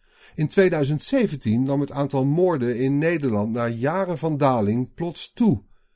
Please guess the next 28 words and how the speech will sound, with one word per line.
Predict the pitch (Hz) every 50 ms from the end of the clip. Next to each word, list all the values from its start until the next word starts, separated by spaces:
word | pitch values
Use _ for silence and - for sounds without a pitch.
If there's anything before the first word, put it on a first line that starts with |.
| _ _ _ _ _
Criminoloog | - - 190 185 175 160 151 147 160 190 196 180 -
Marieke | - 160 139 156 139 - 143 143
Liem | 160 160 208 185 160 147 139
van | - 143 135
de | 131
Universiteit | 123 147 156 151 131 135 123 104 131 123 - 123 117 110 123
Leiden | 127 160 170 156 127 107 110 113 117
zei | 104 - 156 151 147 139
toen | - - 135 135 135
tegen | 127 - 117 110 104 117
de | 110 101
Volkskrant: | 101 110 107 101 - - - 107 107 101 101 - - - _ _ _ _ _ _
"Het | _ 127 131
merendeel | 165 208 233 226 202 190 170 165 147
van | 120 139 127
de | 123
moorden | 123 135 160 180 185 180 175
wordt | 160 151 139
gepleegd | - - 139 - - 113 104 98 95
door | 117 123 123
mannen | 135 147 147 135 117 98 78 - _ _ - - _ _ _
en | - 110
de | 117
meeste | 123 139 139 131 - - 131 113
slachtoffers | - - - 220 214 214 - - 123 110 131 143 -
zijn | - 151 143 147 147
eveneens | 139 151 156 151 165 185 185 180 165 131
mannen." | 143 147 127 117 95 82 -